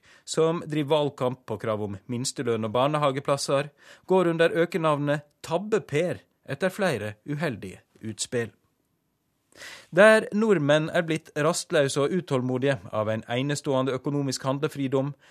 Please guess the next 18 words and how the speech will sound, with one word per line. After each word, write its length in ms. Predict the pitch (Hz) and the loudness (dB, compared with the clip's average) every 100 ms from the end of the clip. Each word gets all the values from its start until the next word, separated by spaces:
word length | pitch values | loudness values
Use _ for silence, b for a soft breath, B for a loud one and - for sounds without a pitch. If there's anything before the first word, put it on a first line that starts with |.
| b | b
er 160 | 151 180 | -4 -2
tyskere 640 | - 214 - - 135 151 - | -2 -2 0 2 4 2 0
ute 460 | 180 185 - 90 - - | -4 -6 -8 -12 -12 -14
etter 240 | 113 120 107 | -8 -8 -8
tryggleik. 720 | 117 117 120 - _ - _ _ b b b b | -8 -8 -8 -10 _ -20 _ _ b b b b
Mens 240 | 110 107 | -6 -4
vi 140 | 131 127 | -2 0
i 80 | 127 | 2
Norge 320 | 135 131 113 | 2 0 -4
først 320 | 139 123 - | -4 -4 -6
og 80 | 104 | -2
fremst 400 | 117 113 - - | -2 -2 -6 -6
var 160 | 101 | -4
opptatt 400 | 117 - 104 98 | -4 -8 -8 -4
av 80 | 101 | -4
å 80 | 101 | -4
bygge 300 | 101 107 104 | -6 -6 -2
velferd, 560 | 127 139 - 131 135 | -2 -2 -2 0 0